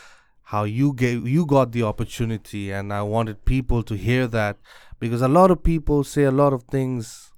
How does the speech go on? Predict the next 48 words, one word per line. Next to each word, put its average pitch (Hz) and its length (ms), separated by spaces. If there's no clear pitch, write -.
you 117 160
know, 110 280
about, 107 540
you 104 80
know, 101 100
the 101 100
system 107 500
and 101 120
everything, 104 480
but 117 220
it's 120 160
possible. 135 760
You 120 160
can 110 200
do 135 320
it, 131 340
and 107 320
w-, 90 240
if - 160
you 117 80
put 117 260
your 113 80
mind 127 400
to 127 220
it, 123 200
if - 160
you 117 60
have 107 200
a 107 40
good 120 380
pitch, 127 320
if 104 240
you 113 40
have 107 140
a 104 60
good 123 240
idea, 123 640
they 98 100
give 117 240
you 127 80
the 131 100
money. 127 480
You 110 100
don't 120 140
even 120 180
need 117 160
to 117 80
worry. 123 500